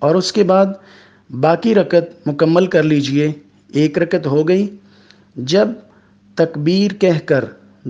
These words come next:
دوسری رکعت کے لیے کھڑے ہو جائیں تو پھر فاتحہ شروع کرنے سے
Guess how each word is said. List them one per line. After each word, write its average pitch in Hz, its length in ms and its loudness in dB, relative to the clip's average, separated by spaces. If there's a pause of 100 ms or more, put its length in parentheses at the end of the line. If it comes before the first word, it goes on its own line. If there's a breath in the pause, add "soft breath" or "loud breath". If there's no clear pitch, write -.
(140)
دوسری 202 480 0
رکعت 180 320 0
کے 170 120 0
لیے 160 280 2
کھڑے 175 300 2
ہو 147 220 0
جائیں 127 460 0 (520)
تو 156 100 0
پھر 214 400 -2 (440 soft breath)
فاتحہ 160 640 0
شروع 160 280 0
کرنے 139 320 0
سے 127 160 -4